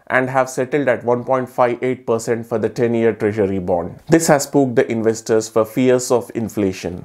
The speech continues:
The tech-heavy Nasdaq closed down two point one percent for the third straight weekly decline. Federal Reserve Chairman Jerome Powell did not give clear statements that Fed would buy the treasury bonds. The jobs report came out on Friday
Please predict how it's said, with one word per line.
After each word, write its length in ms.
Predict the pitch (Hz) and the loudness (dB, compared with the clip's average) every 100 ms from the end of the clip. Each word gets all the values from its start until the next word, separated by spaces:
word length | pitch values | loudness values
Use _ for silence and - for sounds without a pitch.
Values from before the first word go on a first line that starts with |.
| - | 0
The 120 | 123 | 4
tech-heavy 480 | 123 151 175 156 151 | 4 2 4 4 4
Nasdaq 580 | 117 110 110 113 113 113 _ _ | 4 2 0 2 0 -2 _ _
closed 360 | 131 131 139 135 | 2 2 2 0
down 260 | 120 120 120 | 0 -2 -2
two 140 | 139 | -2
point 280 | 139 135 123 | 0 -2 -2
one 220 | 123 117 | -4 -2
percent 460 | 113 110 117 120 - _ | -2 0 -2 -4 -10 _
for 160 | 123 | 0
the 140 | 113 113 | 2 -2
third 400 | - 135 135 131 | 0 2 2 0
straight 420 | - 120 117 117 | -2 0 0 -2
weekly 360 | 113 113 113 | -4 0 0
decline. 520 | 104 - 101 90 80 - | 2 2 2 0 0 -2
Federal 340 | - 135 160 151 | 2 4 4 2
Reserve 320 | 127 135 135 | 2 0 0
Chairman 400 | - 117 117 113 | -2 -2 -2 2
Jerome 320 | 117 117 117 | 2 2 0
Powell 460 | 117 110 107 110 - _ _ - | 2 4 4 0 -10 _ _ -2
did 140 | 127 | 0
not 280 | 147 147 - - - | 0 -2 -6 -20 -10
give 340 | 110 127 123 - | 0 2 2 0
clear 260 | 135 139 | 2 2
statements 580 | 135 - 110 113 113 113 | 0 -2 -2 -2 -4 -2
that 200 | 120 110 | 0 0
Fed 280 | - 131 120 | 2 0 2
would 180 | 123 120 - | 0 0 2
buy 260 | 101 131 131 | 4 4 4
the 100 | 120 | 4
treasury 460 | 123 113 123 117 | 4 4 4 2
bonds. 580 | 101 107 107 110 - - | 2 2 2 -2 -12 -2
The 140 | - 107 | 2 4
jobs 380 | 127 143 143 | 6 4 4
report 420 | 151 139 143 131 - | 2 4 2 2 0
came 240 | 120 113 | 0 2
out 220 | 113 110 | 0 -2
on 140 | 110 104 | -4 -4
Friday 580 | - 107 95 101 104 | 0 2 2 0 -2